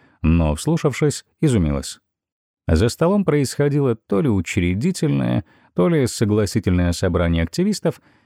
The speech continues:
которые какое-то время бузили в индивидуальном режиме и писали жалобы на свалку в прокуратуру, администрацию президента и оон,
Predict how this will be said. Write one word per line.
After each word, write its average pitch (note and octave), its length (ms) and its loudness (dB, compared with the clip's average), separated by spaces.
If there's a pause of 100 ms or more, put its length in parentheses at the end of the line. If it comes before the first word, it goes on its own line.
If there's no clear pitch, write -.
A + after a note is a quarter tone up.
(180)
которые F#3 340 0
какое-то C3 420 0
время A#2 260 2
бузили A#2 640 0 (200)
в - 160 0
индивидуальном G2+ 680 0
режиме E3+ 440 -2
и B2 40 -4
писали C3+ 380 -2
жалобы A2 420 0
на F2 140 0
свалку D3+ 420 -2
в - 60 -14
прокуратуру, E3+ 640 -2 (380)
администрацию F#2 840 0
президента G#2+ 640 0
и G#2+ 160 -2
оон, C#3 440 0